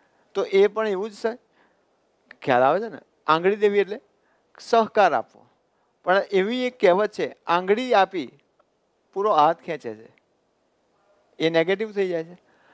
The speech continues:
અહીંયા હાથ દેવો એનો મતલબ શું છે? કોઈને હેલ્પ, આપણે શું કહીએ કે મદદરૂપ થવી, હેલ્પરૂપ બનવું, મદદરૂપ થવું એના અનુસંધાનમાં.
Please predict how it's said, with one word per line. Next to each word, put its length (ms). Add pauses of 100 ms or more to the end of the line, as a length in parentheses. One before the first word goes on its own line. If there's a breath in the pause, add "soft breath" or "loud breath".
(200 soft breath)
અહીંયા 340 (240 soft breath)
હાથ 320
દેવો 500 (380 soft breath)
એનો 200
મતલબ 340
શું 160
છે? 160 (340)
કોઈને 320 (320 soft breath)
હેલ્પ, 300 (1080)
આપણે 200
શું 140
કહીએ 200
કે 180 (640)
મદદરૂપ 560
થવી, 300 (380)
હેલ્પરૂપ 360 (160)
બનવું, 400 (540)
મદદરૂપ 500
થવું 360 (360)
એના 160
અનુસંધાનમાં. 760